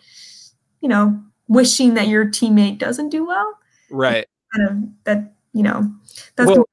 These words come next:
Speaker 1: I think on, on Plaschko's side, I would, I would be like,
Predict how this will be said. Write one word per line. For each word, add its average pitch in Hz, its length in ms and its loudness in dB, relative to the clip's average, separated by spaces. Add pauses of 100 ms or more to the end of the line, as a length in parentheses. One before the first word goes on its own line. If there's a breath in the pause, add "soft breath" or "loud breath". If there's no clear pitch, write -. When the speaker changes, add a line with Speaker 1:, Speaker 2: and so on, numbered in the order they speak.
(200)
Speaker 1:
I - 40 -10
think 320 240 -8
on, 240 260 0
on 226 160 0
Plaschko's 302 480 2
side, 226 240 2
I 233 220 0
would, 226 240 -4
I 220 140 -2
would 214 140 -4
be 208 220 0
like, 190 360 -6